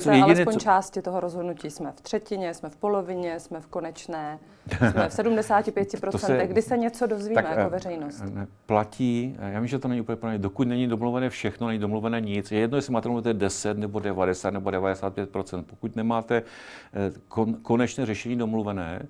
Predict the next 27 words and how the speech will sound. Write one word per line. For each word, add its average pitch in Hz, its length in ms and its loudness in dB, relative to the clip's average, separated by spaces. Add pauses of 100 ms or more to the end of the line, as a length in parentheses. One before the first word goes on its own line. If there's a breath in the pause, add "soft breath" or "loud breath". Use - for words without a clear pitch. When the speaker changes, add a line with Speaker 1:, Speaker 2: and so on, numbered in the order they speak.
(100)
Speaker 2:
Mhm. 196 200 -6
Speaker 1:
to 113 80 -4
cílové, 98 580 -2
tak 101 200 -6
vlastně 113 340 0
je 117 60 6
jedno, 113 240 2
v - 60 -12
kterém, 98 300 -2
v 92 40 -10
které 98 240 -2
fázi 92 520 -2 (280 loud breath)
tady 92 180 -8
jste. - 200 -10 (200 loud breath)
On 107 120 -4
říkal 131 280 0
jinou 131 280 2
věc - 440 -6
a - 60 -10
to - 100 -6
je 101 60 -2
prostě 110 240 -4
pravda. 107 420 -4
Pokud 143 340 0
ovládáte 131 540 4
stoprocentně 120 640 -4
podnik, 101 640 -6